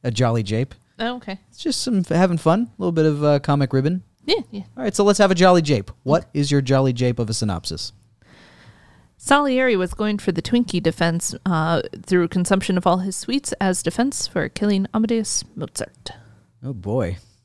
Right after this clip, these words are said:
Speaker 1: Oh, boy. I don't know about that. What are you, what are you talking about?
Speaker 2: Oh, there was just a lot of scenes with Salieri and his different sugar confections.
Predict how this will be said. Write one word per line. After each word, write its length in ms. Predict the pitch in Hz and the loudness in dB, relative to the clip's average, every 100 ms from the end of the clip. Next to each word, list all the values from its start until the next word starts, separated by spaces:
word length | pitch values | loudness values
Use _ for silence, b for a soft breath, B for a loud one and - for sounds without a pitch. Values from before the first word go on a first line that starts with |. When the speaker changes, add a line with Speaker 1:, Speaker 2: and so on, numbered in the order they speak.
| _ 117 | _ -14
Speaker 1:
Oh, 40 | |
boy. 340 | 101 98 98 87 - | -10 -8 -8 -10 -10
I 80 | - | -2
don't 120 | 135 135 | 2 2
know 140 | 143 | 2
about 260 | 101 95 - | 0 -4 -6
that. 220 | 92 - - _ _ | -10 -10 -20 _ _
What 100 | 110 | -12
are 20 | 110 | -10
you, 80 | 110 - _ _ 95 _ 120 _ | -12 -20 _ _ _ _ _ _
what 40 | 110 | -10
are 20 | |
you 40 | |
talking 220 | 107 98 82 | -4 -6 -6
about? 180 | 78 - _ _ _ _ | -12 -16 _ _ _ _
Speaker 2:
Oh, 160 | 359 294 | 2 2
there 140 | 240 | 4
was 120 | 226 - | 0 0
just 160 | 226 | -4
a 40 | 196 | -2
lot 200 | 175 160 | -2 -2
of 60 | |
scenes 480 | 160 190 180 175 170 | -4 -2 0 0 0
with 260 | 170 160 - | 4 4 4
Salieri 560 | 180 165 143 156 151 | 0 2 4 4 2
and 120 | 151 143 | 0 0
his 420 | 180 143 - - _ | 0 0 -4 -10 _
different 360 | 180 - 160 - | -4 -2 -2 -2
sugar 320 | - 175 165 | -4 0 -2
confections. 760 | 185 156 160 - 180 185 - | -2 -2 -4 -4 -6 -8 -12